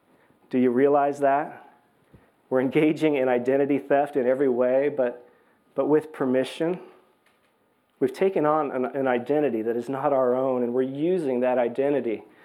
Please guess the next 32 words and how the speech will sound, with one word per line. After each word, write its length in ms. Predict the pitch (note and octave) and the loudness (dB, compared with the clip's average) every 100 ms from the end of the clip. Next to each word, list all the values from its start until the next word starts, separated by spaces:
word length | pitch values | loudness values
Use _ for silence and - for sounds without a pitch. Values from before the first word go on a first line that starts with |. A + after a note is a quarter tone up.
| - | -20
for 380 | - - D3+ D3+ | -14 0 2 2
our 240 | C#3+ C3+ C3 | 2 0 0
own 280 | C3 B2 | 0 -2
gain. 540 | A#2 C3 C3 B2+ A#2 B2 _ _ _ _ _ - | 0 0 0 0 -4 -10 _ _ _ _ _ -8
If 140 | B2 D#3+ | -4 2
you 100 | F3+ | 2
are 100 | C3 | 2
not, 420 | C3+ D3+ C3 A#2+ | 2 0 0 0
you 200 | C3 C#3 | 2 2
are 220 | E3+ D#3+ | 2 -2
supposed 560 | - C#3 - D3 - - | -8 -10 -2 -2 -2 -6
to 80 | A2+ | -6
be. 320 | A2 G#2+ A#2+ - _ _ _ _ _ _ _ _ _ _ _ - | -2 -2 -4 -16 _ _ _ _ _ _ _ _ _ _ _ -8
When 120 | C3+ | -2
you 80 | C3 | -2
put 240 | B2+ F3+ | 0 -2
your 100 | G#3 | -2
trust 480 | C#3+ - C#3 C#3+ - | -4 0 2 2 -2
in 160 | C3+ A#2+ | -2 -2
Jesus 580 | A2+ B2+ C3 D3 D#3 C3 | 0 0 2 0 0 -4
and 140 | A2 | -4
the 60 | A2 | -2
gospel, 680 | A2 C3+ - - F3 F3 _ _ _ _ _ - _ | -2 -2 -4 -8 -8 -8 _ _ _ _ _ -20 _
what 120 | C#3 | -2
is 140 | B2+ B2+ | -2 -4
true 280 | - F3+ F3+ | -2 2 2
of 100 | F3 | 0
him 320 | D#3 D#3+ E3 | -2 -2 -4
becomes 640 | C3 - C#3 B2+ A#2+ - - | -8 -6 -4 -4 -8 -16 -18
true 280 | - F3+ D3+ | -2 0 0
of 140 | - | 0
you. 360 | E3 G3+ C#3 | 2 2 0